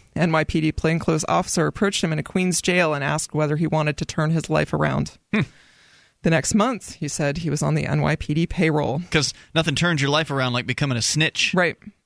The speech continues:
Speaker 1: That makes you some good friends.
Speaker 2: Yeah.
Speaker 1: So the N Y P D
Speaker 2: Create
Speaker 1: spokesman
Speaker 2: long-lasting relationships.
Speaker 1: Yeah, yeah. Did not immediately return a message seeking comment. Uh, he,
Speaker 2: <laughs>
Speaker 1: he has denied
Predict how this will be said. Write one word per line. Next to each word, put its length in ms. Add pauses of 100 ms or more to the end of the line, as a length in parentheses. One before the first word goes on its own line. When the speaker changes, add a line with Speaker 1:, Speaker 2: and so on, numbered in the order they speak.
(120)
Speaker 1:
That 120
makes 220
you 80
some 220
good 200
friends. 480 (120)
Speaker 2:
Yeah. 140 (800)
Speaker 1:
So 180
the 260
N 140
Y 120
P 100
D 140
Speaker 2:
Create 200
Speaker 1:
spokesman 240
Speaker 2:
long-lasting 320
relationships. 680
Speaker 1:
Yeah, 380 (240)
yeah. 200
Did 160
not 200
immediately 460
return 340
a 40
message 380
seeking 300
comment. 560 (340)
Uh, 220
he, 180
Speaker 2:
<laughs> 40
Speaker 1:
he 140
has 160
denied 600